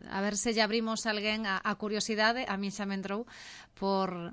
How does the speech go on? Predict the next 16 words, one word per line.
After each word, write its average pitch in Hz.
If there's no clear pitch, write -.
descubrir, 202
non, 208
a 190
este 196
autor, 214
ler 202
algún 196
dos 196
seus 202
relatos, 208
aínda 202
que 196
igual 214
non 214
sexa 214
doado 196